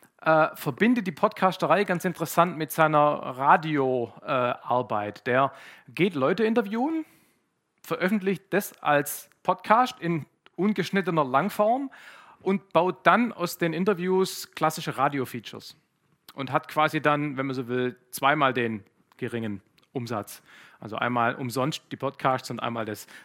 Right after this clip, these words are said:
Radiojournalistengehalt. Ähm, aber coole Sache. Schöne Synergie auch. Ähm, Raumzeit ist, ähm, interessant. Ähm, ist ein Podcast über Raumfahrt, herausgegeben f-, ursprünglich mal von der esa und dem D L R.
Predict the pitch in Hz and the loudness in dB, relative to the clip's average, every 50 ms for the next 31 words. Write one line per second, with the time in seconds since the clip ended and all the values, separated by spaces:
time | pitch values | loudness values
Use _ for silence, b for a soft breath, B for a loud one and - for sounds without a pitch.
0 | B B - 120 120 123 113 104 - 135 113 107 101 104 - - - 117 110 98 | B B -4 -4 -2 -2 -4 -6 -8 -8 -8 -8 -10 -10 -12 -12 -10 -10 -6 -4
1 | 101 107 143 170 - B B B B B B B B B B - - 139 135 131 | 0 0 0 0 -2 B B B B B B B B B B -2 0 0 0 0
2 | 131 127 117 - _ _ _ - 139 135 135 131 117 143 139 135 131 131 120 _ | -2 -4 -6 -8 _ _ _ 0 2 2 2 2 2 2 2 2 2 0 -2 _
3 | _ _ - - 226 208 190 165 151 143 123 113 101 - _ _ _ _ _ _ | _ _ -8 -4 0 0 2 2 2 2 2 0 -6 -14 _ _ _ _ _ _
4 | _ - - - 175 185 165 - 196 180 160 151 127 156 160 127 110 104 - - | _ -6 0 0 2 2 2 2 2 2 2 2 2 0 0 0 0 -2 -8 -12
5 | - B B B B B B B B B 151 156 160 165 151 - - 131 165 233 | -18 B B B B B B B B B 2 2 2 2 2 2 4 4 4 4
6 | 262 269 - - - 240 247 247 262 - - - - - - _ _ - 196 190 | 4 0 0 2 4 4 6 4 2 0 -6 -14 -20 -20 -20 _ _ -2 -2 -2
7 | 185 - - - 190 170 175 175 180 185 170 185 185 180 - 196 180 - - 180 | 0 -2 -4 -2 0 0 0 0 0 -2 -4 -4 -6 -2 0 -2 -2 2 4 4
8 | 180 196 226 254 233 - - _ _ b b b b b b b b b b - | 4 4 2 -2 -6 -8 -12 _ _ b b b b b b b b b b 2
9 | 165 165 165 156 131 135 127 - - 147 147 - 147 131 127 - 135 127 117 117 | 2 2 0 -2 -8 -12 -8 -4 -2 -2 -2 0 0 0 0 -2 -6 -8 -6 -2
10 | 107 127 160 220 214 - - 202 208 - - - - - - 143 135 123 135 160 | 0 0 0 0 0 0 0 0 0 0 -6 -10 -12 -8 -6 -6 -4 -4 -4 -6
11 | 156 - - 139 135 143 143 143 123 143 139 - - - _ _ - - 165 190 | -6 -8 -10 -8 -4 0 0 0 0 -2 -6 -10 -12 -20 _ _ -18 -10 -6 -4
12 | 247 233 - - 214 196 175 143 156 156 151 151 151 151 - - 156 131 135 - | -4 -4 -2 -2 -2 -2 -2 -2 0 2 2 2 2 0 -2 -4 -6 -4 -4 -4
13 | - 135 151 196 185 - 196 190 185 180 180 175 - - - - - - 147 143 | -2 -2 -2 0 0 2 2 4 6 6 4 2 0 -2 -10 -16 -12 -10 -10 -8
14 | 143 135 117 131 127 120 - 127 123 120 117 117 - 127 165 185 262 | -8 -8 -8 -8 -8 -6 -6 -4 -4 -4 -4 -2 0 0 0 0 0